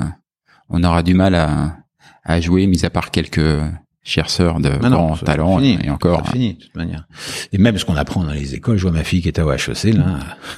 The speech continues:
Speaker 2: <laughs> ce qui leur apprend, ça servira à rien, parce que les machines
Speaker 1: Ouais.
Speaker 2: vont le faire. Faut le comprendre.
Speaker 1: Oui, c'est ça.
Speaker 2: Faut le comprendre. Faut, faut, c'est comme la, c'est comme la,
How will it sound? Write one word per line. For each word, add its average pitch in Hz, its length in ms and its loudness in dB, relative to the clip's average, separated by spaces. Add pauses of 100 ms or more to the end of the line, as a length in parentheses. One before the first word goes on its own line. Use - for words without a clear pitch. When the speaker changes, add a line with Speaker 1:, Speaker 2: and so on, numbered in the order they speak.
(180)
Speaker 2:
<laughs> - 640 -14
ce - 100 -4
qui - 100 2
leur 85 180 2
apprend, 90 400 0 (100)
ça - 200 -4
servira 80 640 -2
à 95 40 0
rien, 120 220 0
parce 85 160 -8
que 87 60 -4
les 90 60 -2
machines 80 260 0
Speaker 1:
Ouais. 101 60 0
Speaker 2:
vont 87 120 -6
le 90 60 -6
faire. 131 240 0 (160)
Faut 147 140 2
le 117 60 2
comprendre. 123 640 0 (400)
Speaker 1:
Oui, 139 120 4
c'est 127 120 -4
ça. 127 280 -2
Speaker 2:
Faut - 80 0
le 98 60 2
comprendre. 135 480 2
Faut, - 120 -6
faut, - 240 -6
c'est - 160 -4
comme 139 220 2
la, 104 420 0
c'est - 160 -8
comme 120 260 -2
la, 98 600 -6